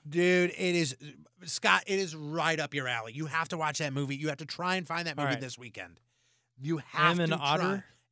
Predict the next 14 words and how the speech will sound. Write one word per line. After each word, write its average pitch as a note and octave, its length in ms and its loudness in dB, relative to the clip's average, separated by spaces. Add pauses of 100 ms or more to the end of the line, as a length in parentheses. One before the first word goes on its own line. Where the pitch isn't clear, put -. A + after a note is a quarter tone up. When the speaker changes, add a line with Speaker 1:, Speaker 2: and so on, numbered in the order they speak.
(100)
Speaker 1:
Emmett E3+ 420 -2 (220)
Otter's C#3+ 560 -4
Jug C3+ 300 -4
Band C3+ 240 -4
Christmas. G#2+ 480 -16 (100)
Speaker 2:
Okay. B2+ 220 -12 (180)
Speaker 1:
All B2+ 80 -8
right, A2 160 -10 (120)
Pee-wee's F#3 840 -10 (600)
Playhouse D3 680 -10
Christmas. E3+ 840 -16 (1400)
Let's B2 180 -18
see A#2+ 200 -14
here. G2+ 320 -20